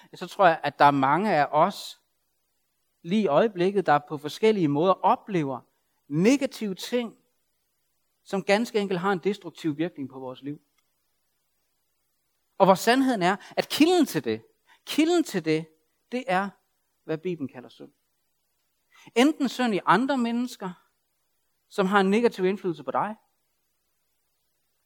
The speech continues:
eller synd i dig selv, som har en negativ indflydelse på andre mennesker,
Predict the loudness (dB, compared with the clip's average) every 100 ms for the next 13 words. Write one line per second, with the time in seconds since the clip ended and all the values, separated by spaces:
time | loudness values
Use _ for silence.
0 | _ _ _ _ _ _ _ _ _ 4
1 | 4 4 0 -2 -2 -6 -2 -2 -2 -6
2 | -2 0 0 -2 -4 -6 -4 -4 -6 -10
3 | -6 -2 -2 -2 -8 -10 -14 -20